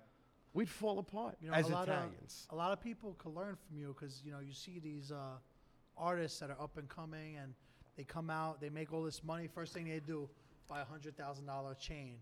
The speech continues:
Speaker 2: a fifty thousand dollar watch.
Speaker 1: I
Speaker 2: You
Speaker 1: could
Speaker 2: know,
Speaker 1: afford it,
Speaker 2: crazy
Speaker 1: but
Speaker 2: car. And then all of a sudden, when
Speaker 1: think
Speaker 2: you
Speaker 1: about
Speaker 2: own that,
Speaker 1: this.
Speaker 2: you know?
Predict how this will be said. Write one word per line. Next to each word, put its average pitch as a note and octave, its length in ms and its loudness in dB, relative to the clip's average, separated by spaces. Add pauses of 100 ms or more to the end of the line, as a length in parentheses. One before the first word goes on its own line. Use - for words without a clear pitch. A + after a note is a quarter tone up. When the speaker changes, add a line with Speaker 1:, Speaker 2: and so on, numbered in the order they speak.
(360)
Speaker 2:
a - 60 -16
fifty E3 320 -6
thousand D3 340 -4
dollar C#3 300 0
watch. C#3 580 -2 (420)
Speaker 1:
I D#3 80 12
Speaker 2:
You F#3 60 12
Speaker 1:
could A3+ 140 12
Speaker 2:
know, F#3 60 12
Speaker 1:
afford A3 360 12
it, D3 40 12 (100)
Speaker 2:
crazy - 20 0
Speaker 1:
but D3+ 180 12
Speaker 2:
car. E3+ 460 4 (460)
And D#3 100 -6
then F3 140 2
all F#3 100 4
of F3 60 0
a E3+ 40 0
sudden, G3 480 4
when D#3+ 120 10
Speaker 1:
think F#3 140 12
Speaker 2:
you - 20 12
Speaker 1:
about G3 200 12
Speaker 2:
own G#3 40 8
that, E3+ 160 12
Speaker 1:
this. - 280 0 (160)
Speaker 2:
you D#3 120 -2
know? E3 320 -2